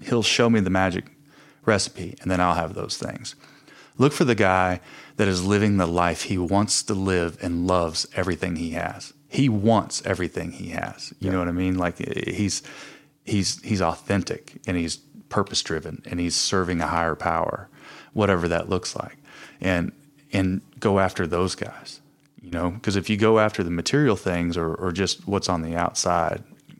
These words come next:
Speaker 1: you know, just the things that you can see, I think you're gonna end up selling yourself short.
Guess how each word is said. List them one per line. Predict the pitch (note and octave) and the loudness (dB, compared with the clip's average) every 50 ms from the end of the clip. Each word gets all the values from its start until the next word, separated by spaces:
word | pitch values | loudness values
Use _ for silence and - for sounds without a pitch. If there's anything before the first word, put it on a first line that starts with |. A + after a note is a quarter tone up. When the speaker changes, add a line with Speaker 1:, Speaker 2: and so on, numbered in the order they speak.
| _ _ _ _ - _ _ _ _ _ _ | _ _ _ _ -20 _ _ _ _ _ _
Speaker 1:
you | - F#2+ F2 | -6 -6 -6
know, | E2 E2 | -6 -8
just | D#2+ - - G2 - - | -8 -6 -6 -6 -4 -6
the | - F2 | -8 -8
things | - - G#2 F#2+ E2+ | -6 -4 -4 -4 -4
that | - - | -6 -10
you | - | -12
can | - E2 | -8 -6
see, | - - - - B2 A2+ G2+ F2+ F2+ - | -4 -4 0 0 2 2 2 0 -2 -4
I | - F2+ | -4 -4
think | - G#2 F2+ - | -4 -4 -6 -6
you're | - F2 | -8 -6
gonna | F2+ F2 E2+ E2 | -6 -4 -4 -4
end | E2 E2 - | -4 -6 -6
up | - - - - - _ _ _ _ _ _ | -8 -10 -10 -14 -20 _ _ _ _ _ _
selling | - - A2+ G2 F2+ E2+ | -4 0 0 2 2 0
yourself | E2 - - - D#2 D#2 | -2 -4 -4 -6 -6 -4
short. | - - - G#2+ A#2 A2 - - | -4 0 2 2 2 0 -2 -8